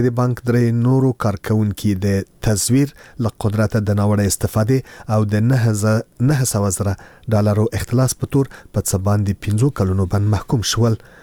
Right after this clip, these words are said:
دغه څلور واړه هر یو د نهه سوه زره امریکایي ډالرو معادل نقدي جریمې په ورکړه هم محکوم شول. له آزادۍ راډیو خبرونه اورئ. د امریکا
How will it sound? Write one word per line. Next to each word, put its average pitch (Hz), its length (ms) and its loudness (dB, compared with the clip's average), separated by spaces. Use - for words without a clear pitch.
دغه 113 200 2
څلور 123 400 0
واړه 127 220 2
هر 131 160 2
یو 123 100 2
د 110 160 2
نهه 113 200 2
سوه 113 360 0
زره 117 240 2
امریکایي 107 380 0
ډالرو 117 380 2
معادل 107 360 0
نقدي 123 320 0
جریمې 101 380 -2
په - 120 -2
ورکړه 120 380 -2
هم 98 160 0
محکوم 104 360 -2
شول. 110 220 0
له 104 120 2
آزادۍ 104 320 2
راډیو 98 220 0
خبرونه 107 420 2
اورئ. 110 160 0
د 135 100 2
امریکا 147 280 0